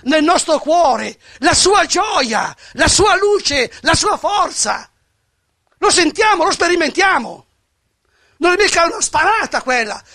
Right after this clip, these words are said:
Dico, Cristo risorto, per chi ha la fede, è un'esperienza quotidiana. E per uno che ha la fede,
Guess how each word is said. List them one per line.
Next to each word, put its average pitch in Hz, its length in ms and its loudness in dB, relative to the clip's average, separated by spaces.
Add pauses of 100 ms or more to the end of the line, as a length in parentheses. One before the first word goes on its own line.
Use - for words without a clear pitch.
(180)
Dico, 302 500 0
Cristo - 260 0
risorto, 254 680 -4 (120)
per 339 160 -2
chi 403 100 -4
ha 415 60 0
la 370 120 0
fede, 226 420 -6 (180)
è 415 120 -2
un'esperienza 392 880 2
quotidiana. 285 840 -4 (1900)
E - 520 0
per 359 180 -2
uno 466 200 0
che - 120 -4
ha 381 60 -6
la 359 120 -8
fede, 247 640 -14